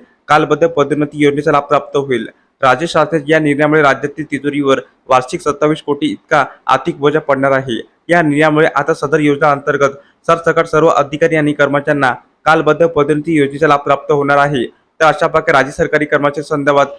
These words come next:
अतिशय महत्त्वपूर्ण अपडेट या एपिसोडच्या माध्यमातून आपण पाहिली आहे.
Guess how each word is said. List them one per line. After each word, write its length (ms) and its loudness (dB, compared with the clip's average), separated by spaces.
अतिशय 380 2
महत्त्वपूर्ण 400 2
अपडेट 360 0
या 80 4
एपिसोडच्या 380 -4
माध्यमातून 460 0
आपण 160 0
पाहिली 280 0
आहे. 200 0